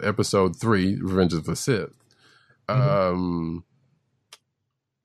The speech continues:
Speaker 2: Right. It may not be Obi-Wan doing the damage, though. So, you know, you never know. But
Speaker 1: Well,
Speaker 2: it'd be
Speaker 1: actually, no,
Speaker 2: funny.
Speaker 1: it still kinda checks out, 'cause now that I think about it, not about, think about A New Hope, it seems like he definitely knew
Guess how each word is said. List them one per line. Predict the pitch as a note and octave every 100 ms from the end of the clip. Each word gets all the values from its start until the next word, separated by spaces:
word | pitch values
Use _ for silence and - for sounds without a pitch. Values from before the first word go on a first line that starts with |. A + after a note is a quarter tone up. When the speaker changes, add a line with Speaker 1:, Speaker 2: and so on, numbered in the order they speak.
| _ _ _ _ _ _ _ _ _ _ _
Speaker 2:
Right. | E3+ D#3+
It | F3
may | B3+ C#4+
not | A3
be | F#3
Obi-Wan | E3+ F#3 F3+ D3+
doing | E3 E3
the |
damage, | C#3 G3 F3+ G#2 -
though. | F2
So, | - C3 D3+
you | G3
know, | C#3 B2+
you | D#3+
never | F3 D3+
know. | F#3+ A#2+
But | G2 A2+ - -
Speaker 1:
Well, | A#3+
Speaker 2:
it'd | A#3+
be | A3+
Speaker 1:
actually, | B3 A#3
no, | A3
Speaker 2:
funny. | E3
Speaker 1:
it |
still | - G3+
kinda | F#3+ D#3
checks | F#3 E3+
out, | F3+ C3+
'cause | C3+
now | D3+
that | D3+
I |
think | C#3 D#3
about | C3+ A#2+
it, | A2+ G2+
not | A2+ B1+ - B2+ A#2+ C3+
about, | B2+ B2 G2+
think | A2 B2+
about | A2+ A2+ -
A | G#2+
New | G#2+ G2
Hope, | C3+ A2+ - - _ _ _ _ -
it | A#2 F#2+
seems | - D#3 D#3 D3+
like | C#3 B2
he | - A#2
definitely | G2 A2+ B2+ C#3 B2
knew | A2 G#2+ C3+ A#2+ G#2 G2